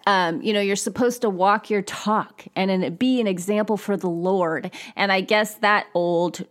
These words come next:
training that I grew up, grew up in extends to me. Like, if I'm gonna call myself a witch,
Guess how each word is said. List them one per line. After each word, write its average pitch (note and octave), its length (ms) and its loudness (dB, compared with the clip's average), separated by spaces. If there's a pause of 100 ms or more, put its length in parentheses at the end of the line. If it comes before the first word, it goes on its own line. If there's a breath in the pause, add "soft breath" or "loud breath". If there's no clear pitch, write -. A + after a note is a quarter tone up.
training G3 600 -2
that D#3+ 180 0
I F3+ 200 2
grew E3+ 240 -2
up, F3 200 -2 (480)
grew G3 200 0
up B3+ 180 0
in E3 200 0
extends A3 680 -4
to - 140 -8
me. E3 200 -2
Like, D#3 200 -2
if - 80 -10
I'm F3 180 0
gonna E3+ 160 -4
call F3 260 -2
myself E3+ 440 -4
a F3 60 -6
witch, G3 600 -2